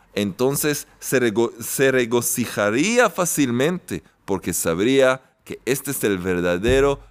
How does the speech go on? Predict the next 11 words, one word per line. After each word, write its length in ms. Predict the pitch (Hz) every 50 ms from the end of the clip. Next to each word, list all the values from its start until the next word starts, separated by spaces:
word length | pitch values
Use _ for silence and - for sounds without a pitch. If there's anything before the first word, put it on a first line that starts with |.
| _ _ -
trabajo 680 | - 117 101 90 87 90 104 113 123 123 - - 117 107
espiritual 1040 | - - - 107 98 95 95 90 - - 95 98 101 110 113 117 117 117 117 - _ _ _
según 580 | - - - - 98 90 85 104 113 113 113 113
su 240 | - - - 101 95
nivel, 640 | 90 90 87 85 90 107 110 107 104 98 95 90 _ _ _ _ _
de 100 | - 87
acuerdo 440 | 85 82 - - 110 113 110 107 101
con 160 | - 92 90
su 180 | 90 - 101 98
nivel 280 | 98 92 90 92 87
espiritual. 680 | 85 - - - 80 82 76 - - 78 73 71 73